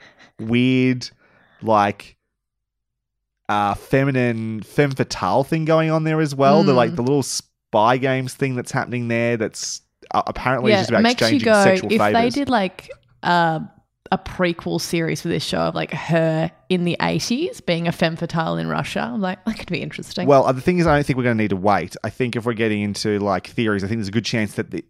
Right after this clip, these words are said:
Speaker 1: m-, a lot of this plot is going to be tied to those figures. You look at Valentine and Constantine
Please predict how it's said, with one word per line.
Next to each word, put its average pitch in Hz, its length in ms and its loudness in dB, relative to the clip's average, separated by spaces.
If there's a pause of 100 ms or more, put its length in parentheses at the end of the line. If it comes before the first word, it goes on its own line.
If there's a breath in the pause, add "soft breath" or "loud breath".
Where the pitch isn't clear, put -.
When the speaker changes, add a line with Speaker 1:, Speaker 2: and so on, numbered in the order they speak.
Speaker 1:
m-, 123 300 -2 (120)
a 120 80 0
lot 120 460 2
of 101 120 -4
this 107 160 -4
plot 101 340 -4
is 95 100 -4
going 92 160 -4
to 90 60 -8
be 92 80 -8
tied 95 380 -2
to 95 340 -2 (320 soft breath)
those 110 480 2
figures. 92 400 -2
You 113 100 0
look 117 180 0
at 117 220 0 (320 loud breath)
Valentine 110 840 0
and 92 180 -8
Constantine 98 880 -4